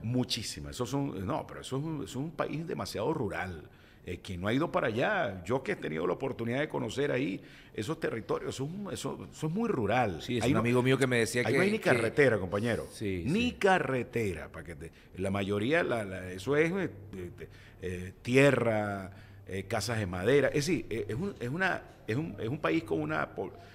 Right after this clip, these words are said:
Speaker 1: con una infraestructura muy precaria, y nosotros queremos que ellos puedan ayu-, ayu-, eh, también progresar como tal. Sobre todo porque nosotros no tenemos ni conducta ni belicista ni guerrerista. Han pretendido provocarnos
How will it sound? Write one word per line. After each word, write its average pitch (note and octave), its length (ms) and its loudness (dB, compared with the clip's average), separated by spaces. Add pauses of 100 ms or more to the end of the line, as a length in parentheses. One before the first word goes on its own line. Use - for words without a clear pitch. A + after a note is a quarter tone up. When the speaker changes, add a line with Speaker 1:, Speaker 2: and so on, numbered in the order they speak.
(220)
Speaker 1:
con G#2+ 160 0
una C3+ 220 2
infraestructura A#2+ 640 -2
muy C3+ 220 0
precaria, F#2+ 800 -2
y E2 40 -10
nosotros C3+ 360 0
queremos D#3 300 0 (260)
que A2+ 100 -6
ellos D3 160 -2
puedan G3 320 0
ayu-, G#2 340 -4
ayu-, F#2 360 -4
eh, F#2+ 280 -2 (300)
también A#2+ 560 0
progresar C#3 640 4
como A#2 260 -4
tal. - 280 -4 (480)
Sobre - 260 -10
todo F3+ 200 2
porque - 140 -2
nosotros C3+ 280 -4
no D#3+ 60 -6
tenemos C#3 280 -4
ni C#3 100 -4
conducta G#2+ 440 -4
ni C3+ 80 -4
belicista A2+ 680 -6
ni G#2 140 -6
guerrerista. D#2+ 680 -10 (100)
Han B2 160 0
pretendido C3 640 0
provocarnos A2 1080 2